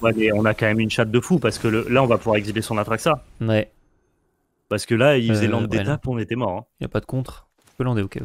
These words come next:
Speaker 2: c'est, ça mange pas de pain.
Speaker 1: Ouah, la chance qu'on a.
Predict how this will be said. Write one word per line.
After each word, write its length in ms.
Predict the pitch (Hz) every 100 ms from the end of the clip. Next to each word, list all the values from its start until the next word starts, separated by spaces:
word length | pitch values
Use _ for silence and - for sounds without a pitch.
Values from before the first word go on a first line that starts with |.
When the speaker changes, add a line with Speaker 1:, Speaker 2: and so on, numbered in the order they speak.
| -
Speaker 2:
c'est, 180 | - -
ça 160 | - 110
mange 160 | 107
pas 60 | 104
de 40 |
pain. 200 | - 117 - _ _ _ - - - - - _ _ _ _ _ -
Speaker 1:
Ouah, 500 | 120 104 95 90 87
la 140 | 90
chance 360 | 92 - 139 131
qu'on 180 | - 139
a. 340 | 135 123 107